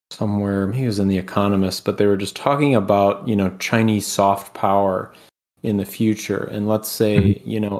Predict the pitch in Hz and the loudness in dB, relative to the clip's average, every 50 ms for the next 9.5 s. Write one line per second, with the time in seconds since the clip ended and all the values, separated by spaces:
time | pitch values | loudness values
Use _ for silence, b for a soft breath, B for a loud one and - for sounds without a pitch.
0 | - 110 107 98 98 92 - - 120 117 117 - - 104 101 98 - - - 107 | -2 -2 -2 -2 -2 -6 -4 0 0 0 0 0 0 0 0 0 -2 0 0 2
1 | 104 104 104 - - B B B B _ _ _ _ - 123 101 - 143 147 - | 4 4 2 0 -2 B B B B _ _ _ _ -4 -2 2 4 2 2 2
2 | - - 135 123 120 117 113 113 107 98 95 - - _ _ _ - 139 117 104 | 2 2 2 4 4 4 4 4 4 2 0 -4 -10 _ _ _ -8 -4 -2 -2
3 | 101 98 98 92 107 107 110 107 107 - - 110 104 101 - - 101 98 95 92 | 0 0 0 2 2 4 2 2 0 0 0 0 0 0 0 0 0 2 2 0
4 | 92 - - - - 90 - - - - 110 101 92 87 85 - - - - - | -2 -4 -8 -6 -6 -6 -6 -4 0 2 2 4 2 0 -2 -6 -8 -8 -6 -2
5 | 113 98 90 - - 104 101 98 98 92 92 95 92 87 85 85 82 - - - | 0 0 -2 -2 -2 0 0 2 2 0 0 0 0 0 0 -2 -6 -10 -18 -20
6 | _ _ _ _ _ _ _ _ _ - 107 101 95 92 92 - - 101 95 90 | _ _ _ _ _ _ _ _ _ -2 0 0 2 0 0 0 0 0 2 2
7 | 92 92 98 98 98 - 95 92 - - 98 95 95 95 95 92 92 92 90 - | 2 2 2 2 2 0 -2 -2 0 -2 0 2 2 2 2 2 2 0 0 -4
8 | - - - - - - 110 - 107 101 101 107 104 101 - - - 92 90 90 | -8 -10 -10 -8 -4 -4 -2 -2 0 2 2 4 4 4 2 0 0 -2 0 0
9 | 92 92 90 90 92 92 - - - - | -2 -2 -2 -4 -4 -6 -8 -10 -14 -16